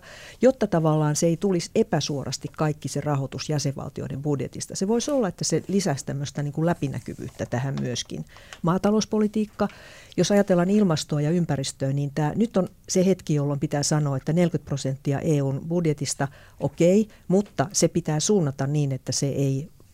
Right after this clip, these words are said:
lisää luonnon monimuotoisuuden katoa ja, ja ilmastotuhoja ja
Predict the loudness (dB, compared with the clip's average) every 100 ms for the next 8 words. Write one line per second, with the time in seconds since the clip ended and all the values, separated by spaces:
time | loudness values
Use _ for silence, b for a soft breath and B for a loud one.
0 | -2 0 2 0 0 0 0 0 -2 -2
1 | -4 -8 -12 -8 -6 -6 -4 -4 -4 -4
2 | -4 -2 -2 0 -2 -4 -8 B B B
3 | B 2 2 2 -2 -2 -2 -2 -4 -8
4 | -6 -4 -2 -2 -4 -4 -6